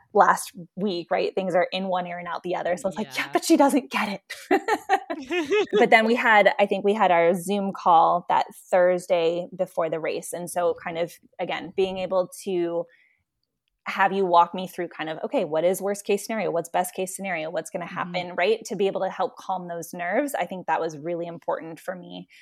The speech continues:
Speaker 1: to kind of get my head back on straight and kind of get out of <laughs> this despair that I
Speaker 2: Mm-hmm.
Speaker 1: had built for myself and kind of get myself race focused again.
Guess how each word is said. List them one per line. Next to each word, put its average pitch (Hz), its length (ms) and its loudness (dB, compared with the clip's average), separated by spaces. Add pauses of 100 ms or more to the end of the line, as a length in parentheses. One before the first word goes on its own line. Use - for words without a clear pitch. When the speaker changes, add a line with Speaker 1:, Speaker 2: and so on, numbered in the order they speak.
(100)
Speaker 1:
to - 80 -16
kind 190 200 -6
of 185 160 -8 (360)
get 196 160 -2
my 208 80 -2
head 196 240 -4
back 175 200 -8
on 180 140 -10
straight 180 420 -4
and 160 140 -12
kind 180 180 -14
of 160 160 -8
get 165 140 -6
out 156 160 -2
of 185 240 -6 (240)
<laughs> - 720 0
this - 200 6
despair 233 440 10
that 202 100 6
I 185 40 6
Speaker 2:
Mm-hmm. 175 80 6
Speaker 1:
had 175 120 4
built 185 220 2
for 190 80 4
myself 170 480 -2
and 165 140 -10
kind 175 200 -6
of 165 140 -8
get - 140 -4
myself 165 420 -6
race - 180 -6
focused - 440 -10
again. - 360 -12